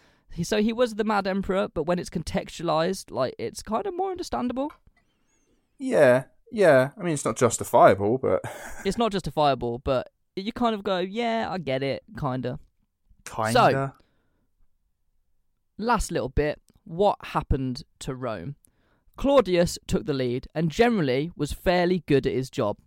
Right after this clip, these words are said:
Speaker 1: He restored the treasury, he made people happy, he was the fourth Roman emperor, and he just kept his head down. He had a great time.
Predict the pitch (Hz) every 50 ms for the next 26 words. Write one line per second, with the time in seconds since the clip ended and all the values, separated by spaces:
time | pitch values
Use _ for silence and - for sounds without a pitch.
0 | _ - 165 170 170 165 - - 170 156 - - - - 226 220 208 202 208 208
1 | 214 214 202 156 160 143 131 117 117 - - 123 - 101 127 - - 202 175 -
2 | - 202 175 175 180 170 151 147 - - - 196 196 175 - - 147 147 143 151
3 | 170 175 160 - 175 165 170 - _ _ _ _ _ _ - 180 196 202 214 254
4 | 269 - 330 - - - - 165 - 254 247 185 151 127 120 120 143 170 190 -
5 | 196 180 180 160 135 123 151 131 127 -